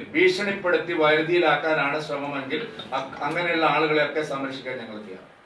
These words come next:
ബി ജെ പിക്ക് ആള് വോട്ട് ചെയ്തു, മഹാപരാധമായി പോയി എന്നാണ് പറയുന്നത്. ഡെമോക്രാറ്റിക് പ്രോസസ്സിൽ തെരഞ്ഞെടുപ്പ് നടക്കുന്നത് ജനാധിപത്യ സമ്പ്രദായത്തിലാണ്.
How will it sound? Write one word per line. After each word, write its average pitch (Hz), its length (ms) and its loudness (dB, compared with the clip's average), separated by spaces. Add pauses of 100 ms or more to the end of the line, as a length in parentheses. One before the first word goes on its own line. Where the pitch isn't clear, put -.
(3250)
ബി 131 200 -2
ജെ 214 140 -2
പിക്ക് 220 220 0
ആള് 190 220 4
വോട്ട് 160 200 -2
ചെയ്തു, 143 160 -4 (160)
മഹാപരാധമായി 196 880 6
പോയി 127 180 -6
എന്നാണ് 107 280 -10
പറയുന്നത്. - 80 -18 (840)
ഡെമോക്രാറ്റിക് 185 680 -2
പ്രോസസ്സിൽ 160 480 -2 (140)
തെരഞ്ഞെടുപ്പ് 170 640 -4
നടക്കുന്നത് 156 520 -2 (460)
ജനാധിപത്യ 151 500 0
സമ്പ്രദായത്തിലാണ്. 156 760 0